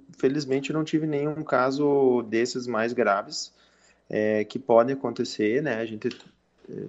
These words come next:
sempre já faz parte da história clínica agora a gente perguntar, é, sobre o cigarro eletrônico, né? Porque às vezes você pergunta, "Ah, você fuma?"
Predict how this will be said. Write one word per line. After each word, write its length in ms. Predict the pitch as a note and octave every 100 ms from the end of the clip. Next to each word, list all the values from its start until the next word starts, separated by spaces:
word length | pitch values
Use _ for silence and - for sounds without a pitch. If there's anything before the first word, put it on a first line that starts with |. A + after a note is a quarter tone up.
| -
sempre 520 | - B2+ C3+ C#3 -
já 180 | A#2 A#2+
faz 200 | - C3+
parte 380 | B2+ A2 C3+ C#3
da 120 | A#2+
história 420 | A#2 - G#2+ A#2+ B2
clínica 500 | A#2 A2 B2+ B2+ A2
agora 240 | G2+ G#2+
a 40 |
gente 180 | A#2 G#2+
perguntar, 640 | - A2 A2+ A2 G2+ G2+ - _ _ _ _ _
é, 540 | G#2+ G#2+ G#2+ G2+ G2+ G2+
sobre 280 | - G#2
o 40 | G#2
cigarro 460 | - G#2+ G#2 G2+
eletrônico, 680 | A2 G#2+ G#2 G#2 A2+ C3+ C3+
né? 220 | G#2 G2 A#2+
Porque 200 | - G#2+
às 80 | A2+
vezes 160 | A#2 A#2+
você 180 | A#2+ C3
pergunta, 440 | C3 B2 C3 C3
"Ah, 40 | B2+
você 260 | B2 B2+
fuma?" 500 | A#2+ - E3+ E3 G#2